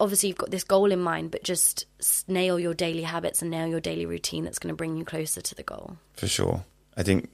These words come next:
Speaker 2: the, my daily routine that allows that starts, like, the evening before. Like, I'm a
Speaker 1: Yeah.
Speaker 2: creature of somewhat habit. Um, some of my life is a mess.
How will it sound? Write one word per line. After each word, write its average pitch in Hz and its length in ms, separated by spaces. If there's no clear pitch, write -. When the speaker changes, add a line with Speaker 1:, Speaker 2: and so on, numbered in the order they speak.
Speaker 2:
the, 80 380
my 80 160
daily 80 240
routine 76 440
that 71 140
allows 78 360
that 78 240
starts, - 420
like, 71 180
the - 140
evening 78 260
before. 78 420
Like, 113 140
I'm 78 380
a 196 40
Speaker 1:
Yeah. 82 180
Speaker 2:
creature 80 320
of 76 200
somewhat 82 460
habit. 82 420
Um, 78 460
some 80 240
of 78 120
my 80 120
life 80 280
is - 120
a 85 40
mess. 87 380